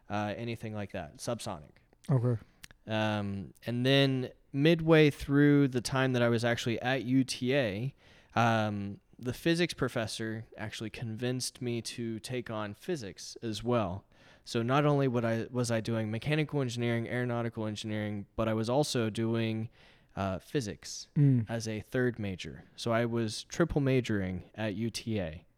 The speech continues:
Speaker 2: That shit crazy. I, I, I, I, a major and a minor was too damn much for me in college. Like, I think to have a, a triple major, it's like,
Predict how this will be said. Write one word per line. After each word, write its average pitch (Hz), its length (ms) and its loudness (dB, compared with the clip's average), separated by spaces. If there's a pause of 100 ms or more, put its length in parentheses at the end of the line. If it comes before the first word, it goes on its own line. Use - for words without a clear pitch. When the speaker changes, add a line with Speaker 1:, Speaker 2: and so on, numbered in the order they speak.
(120)
Speaker 2:
That 147 140 4
shit 175 200 0
crazy. 131 380 4
I, 147 180 2
I, 165 240 2 (220)
I, 185 340 0
I, 175 320 2 (200)
a 127 80 2
major 175 360 6
and 165 100 6
a 131 40 6
minor 143 320 6
was 120 100 4
too - 140 0
damn 120 240 4
much 120 180 2
for 123 60 -2
me 135 160 8
in 131 80 6
college. 113 380 -2
Like, 117 240 0 (340)
I 143 60 4
think 156 400 4 (160)
to 135 80 4
have 135 240 4
a, 135 100 -2
a 123 100 2
triple 160 360 0
major, 151 320 2
it's 139 120 -2
like, 139 140 0